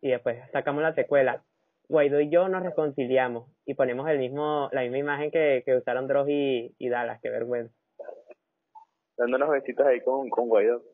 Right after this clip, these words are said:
Speaker 1: Dando unos besitos con Guaidó. Y que, ya, ahora sí creo en ti. Sí,
Speaker 2: Bueno,
Speaker 1: no,
Speaker 2: dale,
Speaker 1: no
Speaker 2: pues,
Speaker 1: sé.
Speaker 2: pues.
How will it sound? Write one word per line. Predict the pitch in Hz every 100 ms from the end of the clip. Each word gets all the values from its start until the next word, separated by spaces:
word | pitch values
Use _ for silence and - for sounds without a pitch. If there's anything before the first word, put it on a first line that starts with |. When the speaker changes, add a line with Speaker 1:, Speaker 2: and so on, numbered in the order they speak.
| _
Speaker 1:
Dando | 139 135 143
unos | 151 156
besitos | 139 135 151
con | 160
Guaidó. | 147 123 131
Y | 131
que, | 131 131 135
ya, | 147 135
ahora | 147 147
sí | 160
creo | 156 156
en | 151
ti. | 147 147 _ _ _ _ _ _ _ _ _ _ _ _ _ _ _ _ _ _ _ _ _ _ _ _
Sí, | 123
Speaker 2:
Bueno, | 117 113
Speaker 1:
no, | 117
Speaker 2:
dale, | 117
Speaker 1:
no | 113
Speaker 2:
pues, | 117
Speaker 1:
sé. |
Speaker 2:
pues. | 110